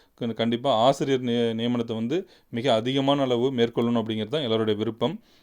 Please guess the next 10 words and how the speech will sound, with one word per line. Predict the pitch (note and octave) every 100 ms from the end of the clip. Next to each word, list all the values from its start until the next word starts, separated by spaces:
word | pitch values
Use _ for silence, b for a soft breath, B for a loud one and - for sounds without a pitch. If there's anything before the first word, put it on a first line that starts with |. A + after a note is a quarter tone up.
| b
அடுத்ததா | A2+ C#3 D3 D3 C3
பார்த்தோம்னா, | A#2+ A#2+ A2+ D3 G#3 b b
இப்ப | - A2
டி | C3 D#3+
என் | E3
பி | C#3+
எஸ் | B2+ B2
சி | D3
ஒவ்வொரு | C#3+ A#2 C3 C#3+ C3+
வருடமுமே | A#2+ B2+ C3 B2 B2 F#3